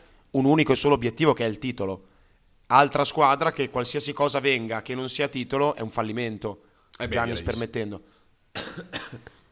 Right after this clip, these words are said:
Speaker 2: Ah,
Speaker 1: Non
Speaker 2: no,
Speaker 1: è
Speaker 2: io
Speaker 1: un fallimento, chiaramente. Però
Speaker 2: Sì, sì, sì, sì.
Speaker 1: il discorso mio è classico. Tante perplessità. Se negli ultimi cinque minuti una squadra ha Bill, Booker e Durant in campo e DeAndre Ayton,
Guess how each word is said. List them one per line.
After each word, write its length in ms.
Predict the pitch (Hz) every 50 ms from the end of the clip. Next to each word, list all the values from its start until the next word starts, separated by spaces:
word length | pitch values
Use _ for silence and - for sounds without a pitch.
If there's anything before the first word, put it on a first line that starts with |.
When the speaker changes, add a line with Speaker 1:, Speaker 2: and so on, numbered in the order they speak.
| - -
Speaker 2:
Ah, 80 | 339 151
Speaker 1:
Non 80 | 113
Speaker 2:
no, 20 | 107
Speaker 1:
è 60 | 113 117
Speaker 2:
io 60 | 117
Speaker 1:
un 60 | 127 120
fallimento, 440 | 113 117 117 117 113 107 101 107
chiaramente. 440 | 107 107 110 107 107 104 98 - - - - - - - - _ _ _ _ _
Però 300 | - - 135 151 175 180
Speaker 2:
Sì, 60 | 165 123
sì, 160 | - - 127
sì, 160 | 117 - -
sì. 240 | - - 117 107 98 95 _ _ _ _ _ -
Speaker 1:
il 120 | 123 127
discorso 460 | 131 143 139 139 - 160 160 - 170
mio 200 | 165 185 180 151 131
è 200 | 117 104 92 - _ _ _ _ _ _ _ _ _ _ _ _ _ _ _
classico. 600 | - 139 120 107 104 - - 107 95 104 98 - _ _ _ _ _ _ _ _ _ _ -
Tante 320 | - 143 160 165 - 160
perplessità. 800 | 160 147 - 147 143 - 185 170 147 120 123 143 - - _ _ _ -
Se 200 | - - - 139
negli 140 | 139 143
ultimi 300 | 151 170 170 170 160 160
cinque 260 | 156 156 160 160 165 156
minuti 380 | 160 160 151 127 120 127 123
una 180 | 123 127 131 135
squadra 500 | 131 - - 143 127 117 113 113 113 120
ha 180 | - 131 120 113
Bill, 280 | 110 120 160 151 127 117
Booker 300 | 127 156 156 151 127 123
e 40 | 123
Durant 300 | 120 139 135 135 127 -
in 100 | 165 151
campo 460 | - 127 113 107 107 104 - - - -
e 180 | 151 156 143
DeAndre 360 | 123 131 123 120 123 131 147
Ayton, 300 | 131 110 101 - 117 113